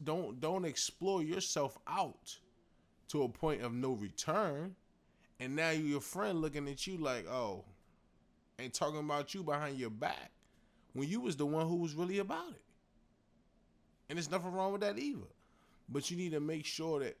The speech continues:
when you define live your best life, it's more than just saying it. What are your plan of action? You know, run it past somebody that you could trust.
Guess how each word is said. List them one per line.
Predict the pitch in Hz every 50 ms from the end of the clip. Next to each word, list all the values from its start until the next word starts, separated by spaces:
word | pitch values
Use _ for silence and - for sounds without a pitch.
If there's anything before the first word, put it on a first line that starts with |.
| _
when | - 117 123 135 139
you | 151 185 214
define | 190 170 147 117 - - 131 139 156 165 160 147 127 123
live | 127 135 135 131
your | 131 135 123
best | 120 113 113 120 120 - -
life, | 104 113 127 147 151 - - _ _
it's | 151 135 117
more | 113 120 139 147 151 151
than | 147 139 123
just | 110 117 110 - - -
saying | - - - 160 - -
it. | - - - - - - _
What | - 120 143 165 180 - -
are | 135 143 147
your | 139 131 127 117
plan | 104 - - - 139 139 135 123
of | 113 95 - _
action? | 123 127 131 131 120 - - 123 117 113 113 - _ _ _ _ _ _ _ _ - - _ _
You | - 135 135
know, | 127 120 113 110 104 95
run | 104 123 147 190
it | 233 220 175
past | - 131 123 117 107 92 -
somebody | - 95 95 95 104 113 123 120
that | 120 117 -
you | 127 110
could | 110 98 -
trust. | - - 165 196 175 170 165 - -